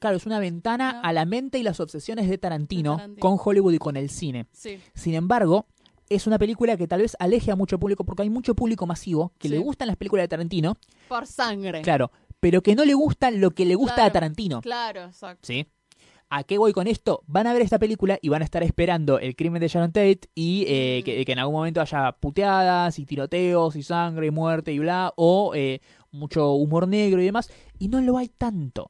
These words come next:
Speaker 1: Es
Speaker 2: Sí.
Speaker 1: una película bastante tranqui.
Speaker 2: Sí, sí, es bastante tranqui.
Speaker 1: Sí, sí.
Speaker 2: Posta que sí.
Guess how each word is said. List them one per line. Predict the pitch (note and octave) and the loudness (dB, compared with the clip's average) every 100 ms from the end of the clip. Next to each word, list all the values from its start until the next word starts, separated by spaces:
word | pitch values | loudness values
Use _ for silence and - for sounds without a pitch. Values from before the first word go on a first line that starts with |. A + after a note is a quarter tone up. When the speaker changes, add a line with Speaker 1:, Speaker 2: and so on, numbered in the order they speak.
| _ | _
Speaker 1:
Es | F#3 | -8
Speaker 2:
Sí. | - | -2
Speaker 1:
una | G#3 | -2
película | G#3 A3+ G3+ | 0 2 0
bastante | D#3+ - G#3+ G3+ F#3 | 0 -4 -6 -4 -6
tranqui. | F#3+ F#3+ C#3+ - F#2+ _ | -4 -4 -4 -8 -20 _
Speaker 2:
Sí, | - G#3+ | -18 -16
sí, | - | -16
es | F#3+ | -14
bastante | G#3+ A#3 C#4 C#4 | -14 -8 -6 -6
tranqui. | B3+ G#3+ F#3+ E3 | -4 -6 -6 -12
Speaker 1:
Sí, | - D#3+ D3+ | -8 -2 -2
sí. | G3 F3+ | 0 -4
Speaker 2:
Posta | G#3+ G#3+ | -4 -18
que | G#3+ | -20
sí. | G3 F3 | -20 -20